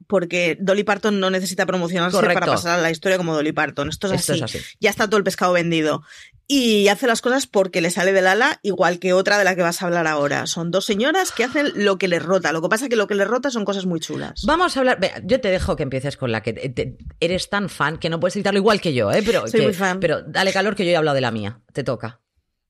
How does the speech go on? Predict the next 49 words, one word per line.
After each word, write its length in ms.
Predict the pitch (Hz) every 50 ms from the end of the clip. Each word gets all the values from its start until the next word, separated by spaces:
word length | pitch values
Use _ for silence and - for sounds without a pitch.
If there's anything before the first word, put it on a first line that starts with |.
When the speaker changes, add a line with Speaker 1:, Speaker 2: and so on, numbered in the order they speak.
| _ _ _ - - _ _ _ _ _ -
Speaker 1:
Eh, 280 | 240 247 240 240 240
la 80 | 247 262
semana 200 | 254 285 302 330
pasada 240 | 359 339 349 349 359
fueron 240 | 330 349 339 330 311
los 140 | 277 269
Globos 240 | 269 277 269 269 247
de 140 | 262 240 240
Oro 420 | 262 277 262 240 233 294 - - _ -
y, 280 | 233 233 220 214 190
claro, 240 | - 240 262 285 285
este 280 | 240 214 - - 254 226
año 260 | 220 220 233 262 262
no 160 | 240 233 214
había 240 | 208 202 220 233 220
una 220 | 208 208 196 185
gala 360 | 175 190 196 196 190 185 185 180
ordinaria, 580 | 180 185 175 185 185 202 254 302 302 247 202
entonces 340 | 190 170 196 190 180 214 -
hemos 220 | 220 - 220 - -
podido 320 | 240 220 226 220 214 220
ver 160 | 220 214 214
imágenes 600 | 220 214 202 202 - 233 220 208 208 208 220 196
de 200 | 196 208 226 220
cómo 160 | - 202 202
se 100 | - 220
hacen 180 | 208 196 247 233
los 120 | 202 190
Globos 240 | 175 190 185 190 190
de 80 | 202 202
Oro 220 | 202 202 208 214
cuando 260 | - 220 190 196 196
llevas 200 | 196 190 190 196
calcetines 440 | - 208 180 190 180 160 175 185 185
de 80 | 175 160
estar 160 | 151 175 -
por 160 | - 175 170
casa. 320 | 220 247 - - - 330 - -
Speaker 2:
<laughs> 40 | 392 403 - - 508 466 - - 302
Speaker 1:
Y 240 | 302 311 330 320 311 -
una 580 | - 294 294 294 285 285 285 285 285 262 - - -
de 220 | 220 220 240 226
la 200 | 208 208 196 202
que 600 | 202 - 240 214 190 185 180 180 175 165 139 - _
vimos 560 | - 185 170 226 226 226 247 254 247 247 254 -
mogollón 520 | - 226 220 220 214 202 190 185 185 190 202
de 100 | 220 240
imágenes 680 | 226 233 240 254 - - 277 247 262 262 262 254 - -
era 300 | 208 208 202 202 -